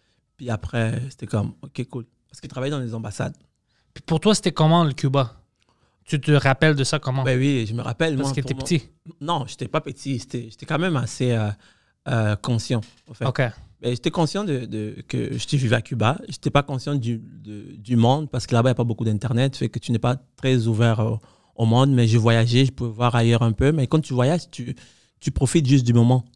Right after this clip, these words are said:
Speaker 1: Tu ne t'intéresses pas à tout ce qui est hors de tes vacances,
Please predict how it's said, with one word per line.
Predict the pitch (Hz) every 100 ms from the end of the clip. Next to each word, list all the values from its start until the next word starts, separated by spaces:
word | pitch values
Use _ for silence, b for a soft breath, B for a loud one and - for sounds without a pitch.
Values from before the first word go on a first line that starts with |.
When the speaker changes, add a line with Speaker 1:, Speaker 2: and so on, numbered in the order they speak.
| _
Speaker 1:
Tu | - 143
ne | 131 120 117 117 120 - _ _ -
t'intéresses | 123 120 123 135 -
pas | - 139 139 - _ _
à | 120
tout | 117 143
ce | -
qui | - 135
est | -
hors | 131 127 120
de | 117
tes | -
vacances, | 110 104 - 120 117 -